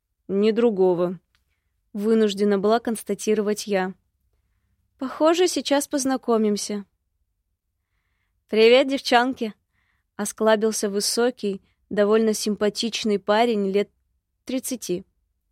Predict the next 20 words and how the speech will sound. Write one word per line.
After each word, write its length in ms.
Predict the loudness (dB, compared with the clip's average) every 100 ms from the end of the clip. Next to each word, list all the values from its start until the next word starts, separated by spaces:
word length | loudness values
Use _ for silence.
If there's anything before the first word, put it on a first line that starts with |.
| -16
«Скучаете?» 1000 | 0 2 2 2 2 4 0 -2 -6 -6 _ _ _ _ _ _ _ _ _
Он 280 | -2 0 0
без 140 | -2
спроса 440 | -2 -2 0 0
взял 340 | -4 2 2 2
стул 420 | -2 -2 0 0
за 120 | -2
соседним 600 | -4 -6 -2 0 0 -2
столиком 640 | -4 -2 0 0 0 -2 -2
и 40 |
подсел 420 | -2 -4 -2 -2
за 160 | 0 0
наш. 420 | 0 0 -4 -10 _ _ _ _ _ _ _ _ _ -4
«Давайте 640 | 2 4 6 4 2 -2
знакомиться», 920 | 0 0 0 0 -2 -2 -6 -6 -6 -8 _ _ _ _
предложил 540 | 0 2 2 2 0
второй, 500 | 0 -2 2 0 -2 _ _ _
проделывая 720 | 0 0 4 4 4 2 2 0
аналогичные 760 | 0 2 2 0 -6 -2 0
манипуляции. 840 | 2 0 0 0 0 0 -6 -10